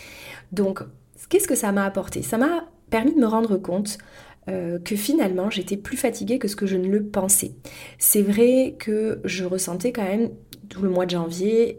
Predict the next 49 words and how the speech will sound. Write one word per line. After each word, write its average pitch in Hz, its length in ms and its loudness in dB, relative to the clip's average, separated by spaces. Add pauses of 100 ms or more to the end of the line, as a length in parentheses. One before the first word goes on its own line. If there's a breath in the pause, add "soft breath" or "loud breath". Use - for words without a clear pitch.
et 175 60 -6
puis - 140 -12
février 180 520 -2
des 196 140 -4
douleurs 190 320 -2
musculaires 196 640 0
quand 170 160 -6
je 175 60 -4
donnais 175 200 -4
mes 165 100 -4
cours 170 200 -8
de 180 80 0
yoga. 185 560 0 (380 loud breath)
J'avais 175 220 2
vraiment 190 220 2
la 190 140 0
paupière 202 360 -4
qui - 140 -16
palpitait 180 580 -6
alors 160 260 -4
que 180 100 -14
je 180 80 -12
prenais 160 260 -10
du 156 140 -8
magnésium. 214 560 2
Je - 60 -4
sentais 226 240 0
bien 269 120 0
qu'il 370 80 -6
y 320 40 2
avait 185 100 0
quelque 170 140 -6
chose 254 180 0
qui - 100 -6
allait 185 200 0
pas. 185 280 -4 (640 loud breath)
Euh, 170 560 -4
et 208 120 4
pourtant, 262 720 -6 (800)
je, 202 240 -4
j'avais 170 320 -2
pas 240 260 -2
vraiment 226 480 2
remarqué 240 720 4
que 226 80 -6
c'était 214 320 -2
à 196 100 -2
ce 202 120 0
point-là 196 560 0